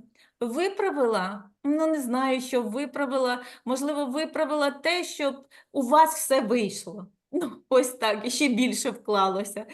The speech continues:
Щоб іще зробила, іще б розказувала і розказувала, бо для мене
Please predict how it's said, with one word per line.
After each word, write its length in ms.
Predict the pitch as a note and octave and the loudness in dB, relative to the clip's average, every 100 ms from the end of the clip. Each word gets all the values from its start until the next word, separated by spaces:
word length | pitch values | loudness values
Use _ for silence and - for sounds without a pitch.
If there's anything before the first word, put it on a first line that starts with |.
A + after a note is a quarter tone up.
| - - - | -14 -14 -10
Щоб 300 | - D#4+ E4+ | -2 -2 0
іще 440 | D#4+ D#4+ - E4 F#4+ F#4+ | -4 -4 0 0 0 0
зробила, 600 | F4 D4 C#4+ C4 A3+ A3 - - | -2 -2 -2 0 0 -4 -14 -6
іще 280 | C#4+ C#4 E4+ | -4 -2 -2
б 80 | E4 | -2
розказувала 680 | E4+ - E4+ E4 D#4 D#4+ | -4 2 2 4 0 0
і 60 | D#4+ | 0
розказувала, 640 | D#4+ - F#4 F#4+ F4 D#4+ | -2 -2 -2 0 0 0
бо 140 | B3+ D4 | 0 -2
для 180 | C#4 E4+ | -2 -2
мене 420 | F4+ F#4 E4+ | -2 -2 -2